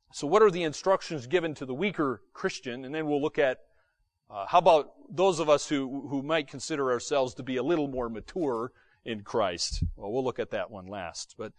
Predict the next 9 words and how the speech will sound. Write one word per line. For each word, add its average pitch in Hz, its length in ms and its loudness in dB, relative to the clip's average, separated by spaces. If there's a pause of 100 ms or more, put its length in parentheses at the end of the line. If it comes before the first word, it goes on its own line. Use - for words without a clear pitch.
(180)
what 226 140 8
are 254 40 8
the 208 120 2
instructions 170 640 2
given 165 360 2
to 165 160 -6
the 147 100 0
weaker 143 380 -4
Christian? 117 500 -8